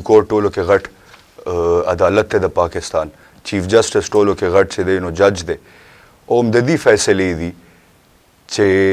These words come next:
څه کې عمران خان د دې نه مخکې د عدالتونو صادق او امین کو. او نواز شریف چې کوم نن راوستلی شو، آه، د دې دپاره چې هغه ته ټول پروګرام ټیک شي او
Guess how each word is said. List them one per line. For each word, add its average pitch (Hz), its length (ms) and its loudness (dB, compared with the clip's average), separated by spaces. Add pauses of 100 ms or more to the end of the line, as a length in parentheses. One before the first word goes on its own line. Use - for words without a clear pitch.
(360)
څه - 240 0
کې 110 220 2
عمران 98 220 0 (100)
خان 107 180 2
د - 540 -12 (100)
دې 110 140 2
نه 101 80 -4
مخکې 101 320 -2
د 98 80 -2 (160)
عدالتونو 92 500 -2
صادق 87 400 -2
او 85 100 2
امین 95 280 -4 (100)
کو. 87 80 -8 (720)
او 80 500 0 (460)
نواز 95 300 2
شریف 110 320 -2
چې 98 180 -6
کوم 113 200 -2
نن 120 120 0
راوستلی 104 680 4
شو، 90 140 -8
آه، - 920 -10
د 85 100 -2 (100)
دې 123 180 6
دپاره 127 340 4
چې 104 100 -6
هغه 101 180 2
ته 107 120 -4
ټول 107 200 -4 (100)
پروګرام 104 440 0
ټیک 110 220 -10
شي 85 160 -8 (480)
او 82 280 0